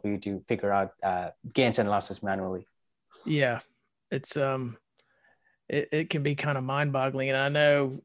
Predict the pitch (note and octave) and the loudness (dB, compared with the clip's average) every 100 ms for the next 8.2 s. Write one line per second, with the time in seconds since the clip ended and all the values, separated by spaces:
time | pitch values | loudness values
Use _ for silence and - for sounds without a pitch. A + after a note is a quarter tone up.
0 | - C#3+ - B2 D3 C#3 - C#3+ A#2+ - | -6 -6 -6 2 4 4 2 -2 -2 -8
1 | _ C#3 - D3 D3 C#3+ C#3 C3 C#3+ B2+ | _ -8 -4 -4 -2 0 0 -2 -4 -6
2 | - C3 D3+ C3 A2+ A2+ A2+ A#2+ - - | 0 2 2 0 -4 -6 -6 -6 -8 -10
3 | A#2+ - A#2 A2+ - _ - - - _ | -8 -6 -6 -8 -14 _ -20 -20 -20 _
4 | C#3+ - C#3 C#3 C3 C3 B2+ A2+ A2 - | -4 -2 -2 0 0 0 -2 -4 -8 -10
5 | - C#3 B2 - C3 C#3 C#3 A#2+ B2 G#2+ | 0 0 2 0 2 2 -2 -4 -4 -4
6 | - C3 B2+ G#2+ A#2 - - - - C3 | -4 -4 -2 -4 -6 -8 -10 -8 -8 -8
7 | A#2+ A#2+ A2 G#2+ B2 A#2+ A2+ - A2+ A2+ | -8 -8 -8 -8 -8 -6 -10 -10 -8 -6
8 | A2 - | -8 -10